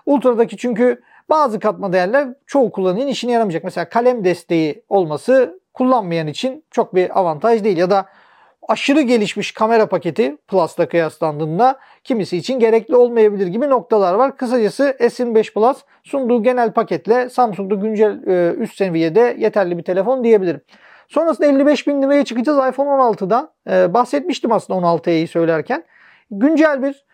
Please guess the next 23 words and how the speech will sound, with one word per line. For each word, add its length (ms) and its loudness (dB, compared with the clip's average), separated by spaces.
evet, 260 0
tüm 140 2
özelliklerin 640 2
olsun 500 2
dediğiniz 420 -2
iPhone 220 -2
on 100 0
altı. 260 2
Bu 80 6
arada 180 2
tüm 120 -4
özellikler 420 2
derken 220 0
Pro 200 2
serisindeki 640 0
o 80 4
ayrıştırıcı 580 0
özellikler 420 0
tabii 240 -2
ki 100 -10
yok. 120 -4
Yüksek 320 -6
hertz 320 -2